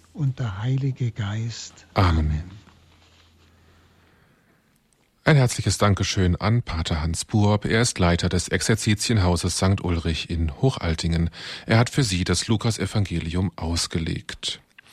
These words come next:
Speaker 2: Wenn Sie diese Sendung noch einmal nachhören möchten, dann können Sie sich einen Mitschnitt bei unserem C-D-Dienst bestellen. Den C-D-Dienst erreichen Sie morgen früh wieder ab neun Uhr unter der folgenden Rufnummer:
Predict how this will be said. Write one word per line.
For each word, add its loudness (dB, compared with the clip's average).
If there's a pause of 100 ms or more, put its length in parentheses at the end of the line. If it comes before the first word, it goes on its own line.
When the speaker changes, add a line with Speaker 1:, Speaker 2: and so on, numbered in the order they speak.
(500)
Speaker 2:
Wenn 4
Sie 0
diese 0
Sendung 4
noch 0
einmal 0
nachhören 0
möchten, 0
dann 2
können 2
Sie -2
sich -2
einen 0
Mitschnitt 0
bei 2
unserem 0
C-D-Dienst 0
bestellen. -6 (480)
Den 2
C-D-Dienst 0
erreichen -2
Sie -6
morgen -2
früh 0
wieder 2
ab -6
neun 0
Uhr 0
unter 2
der 0
folgenden 0
Rufnummer: -2